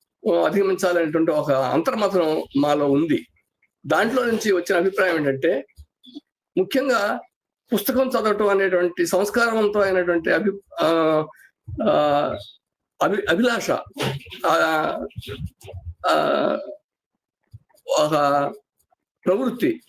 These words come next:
తగ్గిపోవటం అనేది, దాన్ని ప్రజలకి దూరం చేయటం అనేది, ఆ, దాని ఫలితమే ఇదని అని చెప్పేసి మేము అనుకుంటున్నాం. ఎందుకంటే గతంలో జరిగినటువంటి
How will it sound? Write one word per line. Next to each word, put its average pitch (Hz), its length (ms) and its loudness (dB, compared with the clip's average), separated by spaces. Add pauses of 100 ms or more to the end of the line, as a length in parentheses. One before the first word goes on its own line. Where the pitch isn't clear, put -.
తగ్గిపోవటం 185 600 0
అనేది, 143 500 0 (760)
దాన్ని 190 260 4
ప్రజలకి 214 440 0
దూరం 214 360 0
చేయటం 208 320 2
అనేది, 151 520 0 (840)
ఆ, 165 300 2 (100)
దాని 175 120 2
ఫలితమే 240 360 0
ఇదని 190 300 0
అని 170 280 -2
చెప్పేసి 170 340 -2
మేము 156 120 2
అనుకుంటున్నాం. 120 460 -2 (400)
ఎందుకంటే 202 580 0 (400)
గతంలో 240 320 2
జరిగినటువంటి 180 840 0